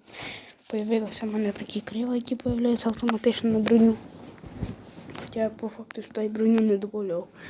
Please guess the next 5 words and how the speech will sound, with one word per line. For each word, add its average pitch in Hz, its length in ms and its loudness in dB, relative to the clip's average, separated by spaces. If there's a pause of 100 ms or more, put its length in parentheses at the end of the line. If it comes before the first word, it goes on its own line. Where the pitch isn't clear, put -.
(260)
Так, - 160 -6 (200)
і 254 80 0
вбили, 190 400 0 (120)
є. 196 140 -2 (840)
Так. - 380 -10